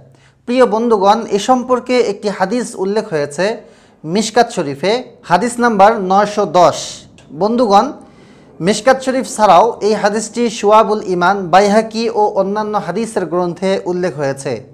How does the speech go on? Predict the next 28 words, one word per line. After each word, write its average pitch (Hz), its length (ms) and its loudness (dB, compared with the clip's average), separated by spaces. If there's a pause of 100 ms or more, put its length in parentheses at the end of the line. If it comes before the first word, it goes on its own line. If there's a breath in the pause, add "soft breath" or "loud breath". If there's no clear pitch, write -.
(480 soft breath)
বন্ধুগণ, 240 420 2
হাদিসটি 220 480 0
বর্ণনা 190 420 2
করেছেন 190 520 -2
হযরত 190 520 -2
আলী 190 240 2
রাদিয়াল্লাহু 170 680 0
তাআলা 151 380 2
আনহু। 123 420 -6 (180)
হযরত 220 440 4
আলী 233 280 4
রাদিয়াল্লাহু 233 680 4
তাআলা 233 360 6
আনহু 208 420 2
বলেন, 190 440 2 (380)
"আমি 220 280 2
রাসূল 208 440 4
সাল্লাল্লাহু 214 760 4
আলাইহি 196 480 2
ওয়াসাল্লামকে 208 680 2
বলতে 175 320 -4
শুনেছি, 170 720 -4 (400 soft breath)
তিনি 240 240 2
এ 220 220 0
মিম্বরের 214 600 2
কাঠে 196 460 2
দাঁড়িয়ে 185 380 2
বলেছেন, 151 600 -2